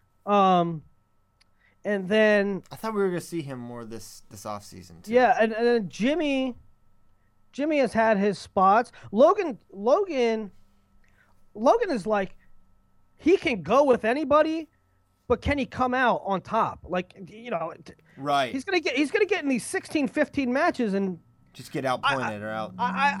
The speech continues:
Speaker 1: I just think he needs a little bit more mat sense or, like, match awareness. Like,
Speaker 2: Yeah.
Speaker 1: 'cause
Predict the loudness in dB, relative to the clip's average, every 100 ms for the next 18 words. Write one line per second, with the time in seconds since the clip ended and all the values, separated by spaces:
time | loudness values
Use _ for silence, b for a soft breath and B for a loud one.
0 | -2 -2 -4 -4 -6 -4 -2 -2 -2 -2
1 | -2 -2 -4 -6 -4 -2 -2 -2 -4 -4
2 | -2 -2 -6 -10 -8 -8 -14 -16 -4 2
3 | 2 0 -4 -2 -2 -4 -6 -2 0 0
4 | -4 -12 -10 -8 -6 -8 -10 -12 _ _
5 | _ -2 -2